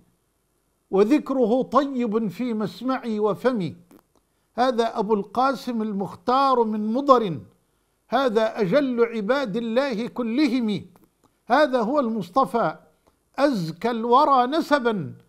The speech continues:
سبحان من خصه بالفضل والكرم.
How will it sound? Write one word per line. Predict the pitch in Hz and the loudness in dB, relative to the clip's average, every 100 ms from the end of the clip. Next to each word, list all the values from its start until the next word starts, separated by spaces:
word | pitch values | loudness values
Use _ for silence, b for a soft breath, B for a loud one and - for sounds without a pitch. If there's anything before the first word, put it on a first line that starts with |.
| _ _ _ | _ _ _
سبحان | - 214 - 294 262 214 | -4 -4 0 0 0 -4
من | 214 | -4
خصه | - 269 294 - 285 233 302 330 269 b b b | -2 2 2 0 0 2 4 2 0 b b b
بالفضل | 185 269 254 165 320 370 277 285 277 | -2 0 0 6 6 6 4 2 2
والكرم. | 262 247 196 - 262 190 160 139 | 6 4 4 2 4 4 0 -6